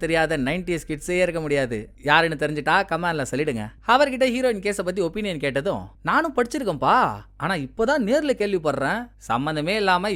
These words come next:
யாரோ ஒருத்தவங்களோட வாழ்க்கை இன்னொருத்தவங்களுக்கு மெமரியா வர வாய்ப்பே இல்ல. அதை மீறி வருதுன்னா அது இவங்களோட பாஸ்ட் வாழ்க்கையா தான் இருக்கணும்.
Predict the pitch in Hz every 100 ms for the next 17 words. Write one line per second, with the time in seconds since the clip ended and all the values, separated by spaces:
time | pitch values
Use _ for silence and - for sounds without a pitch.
0 | 123 127 180 220 190 185 180 156 151 160
1 | 160 160 - 127 170 202 196 185 180 185
2 | 185 151 180 185 180 160 208 156 139 165
3 | - 196 190 143 110 - 127 127 117 117
4 | 214 247 180 175 175 165 240 - - 139
5 | 135 117 214 233 220 208 165 208 214 202
6 | 196 196 196 196 165 127 104